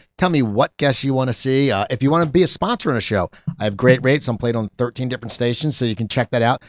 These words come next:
So you can do that. Uh, Twitter, as I said, at Cooper Talk. Uh, Instagram, Cooper Talk One. iTunes and Stitcher, it's Cooper Talk, one word. You can hear my gigs on those. And also, if you have a, a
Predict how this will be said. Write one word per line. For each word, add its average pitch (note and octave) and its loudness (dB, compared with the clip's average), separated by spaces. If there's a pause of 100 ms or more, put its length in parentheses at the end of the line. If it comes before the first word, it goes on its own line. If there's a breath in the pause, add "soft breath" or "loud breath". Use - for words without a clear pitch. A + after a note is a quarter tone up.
(140)
So - -6
you C3+ 0
can A2+ -4
do F#3 0
that. D3 2 (260 soft breath)
Uh, A#2+ 2
Twitter, D#3 0
as D3 0
I D3 0
said, D3 0
at C3+ 2
Cooper D3+ -4
Talk. D#3 0
Uh, A2+ 0
Instagram, A2+ -2 (160)
Cooper C#3 0
Talk A#2 0
One. B2 0 (340)
iTunes F3 4
and D3 0
Stitcher, E3 0 (720)
it's - -16
Cooper F3 0
Talk, D3 0
one C3 4
word. A#2+ 4 (260)
You A#2 -6
can A2+ -6
hear C3+ 2
my B2 4 (220)
gigs C3 0
on A#2+ 0
those. C3 2
And A#2+ -2
also, B2 2
if A2+ -4
you A#2 4
have A2+ 2
a, - 4
a G#2 0